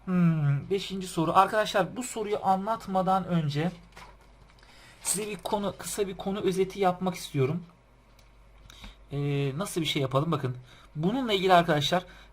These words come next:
e, genelde problem kısmında pek fazla anlatılmaz ama hani biz bunları bir söylemeye çalışalım. Şurada anlatmaya çalışacağım.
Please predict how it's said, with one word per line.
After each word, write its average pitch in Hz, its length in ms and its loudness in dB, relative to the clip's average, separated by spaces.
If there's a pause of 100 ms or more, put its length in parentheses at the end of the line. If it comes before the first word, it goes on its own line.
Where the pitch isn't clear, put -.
e, 151 180 0
genelde 185 680 2
problem 180 380 2
kısmında 185 380 -4
pek 190 240 -2
fazla 190 280 4
anlatılmaz 185 560 4
ama 131 240 6 (200)
hani 170 260 0
biz 190 200 -4
bunları 175 260 4
bir 170 40 -2
söylemeye 170 500 4
çalışalım. 156 540 2 (400)
Şurada 156 320 -2
anlatmaya 139 420 4
çalışacağım. 147 520 0